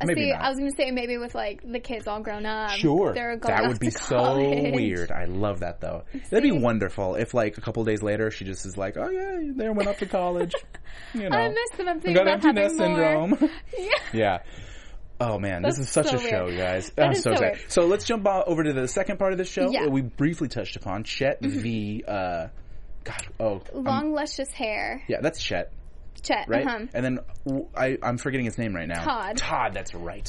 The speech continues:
Speaker 2: Todd,
Speaker 1: Ooh,
Speaker 2: okay.
Speaker 1: Todd.
Speaker 2: So I really enjoyed that we were able to look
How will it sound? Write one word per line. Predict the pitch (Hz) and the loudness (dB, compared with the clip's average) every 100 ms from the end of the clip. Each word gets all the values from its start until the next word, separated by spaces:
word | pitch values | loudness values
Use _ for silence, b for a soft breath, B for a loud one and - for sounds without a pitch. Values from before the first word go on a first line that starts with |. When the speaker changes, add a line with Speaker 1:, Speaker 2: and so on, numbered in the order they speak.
| - | -2
Speaker 2:
Todd, | 359 359 370 | 4 6 6
Speaker 1:
Ooh, | |
Speaker 2:
okay. | 311 - 330 | 4 2 0
Speaker 1:
Todd. | 87 170 - - - | 0 0 -4 -8 -2
Speaker 2:
So | 392 359 - | 2 2 2
I | |
really | 339 339 554 571 | 2 4 4 4
enjoyed | 453 392 415 | 2 0 0
that | 339 | 0
we | 330 330 | 0 0
were | 311 311 | 0 0
able | 302 330 | 0 -4
to | 320 320 | -4 -4
look | 277 262 262 | -2 -4 -6